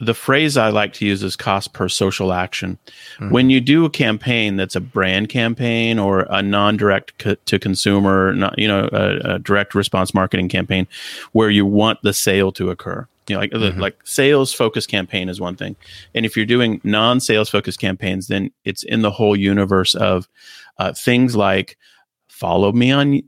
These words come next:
Speaker 1: uh, You-, YouTube, you know, subscribe on YouTube and, uh, you know, follow me on Instagram and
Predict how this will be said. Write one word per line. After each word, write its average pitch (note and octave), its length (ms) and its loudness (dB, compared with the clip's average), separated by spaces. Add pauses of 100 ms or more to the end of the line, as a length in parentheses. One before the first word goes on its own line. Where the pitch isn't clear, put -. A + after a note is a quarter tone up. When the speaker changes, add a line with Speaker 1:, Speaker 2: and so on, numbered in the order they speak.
Speaker 1:
uh, A#2+ 480 4
You-, D3+ 560 0
YouTube, F#2 300 2
you G#2 60 2
know, G#2 80 0
subscribe B2+ 420 0
on C#3 140 2
YouTube D3 480 2
and, G2+ 280 -2
uh, - 120 -6
you G2 80 -4
know, F#2+ 100 -6
follow A#2 300 2
me D3 80 4
on D3 120 2
Instagram F#2+ 640 0
and G2+ 340 -2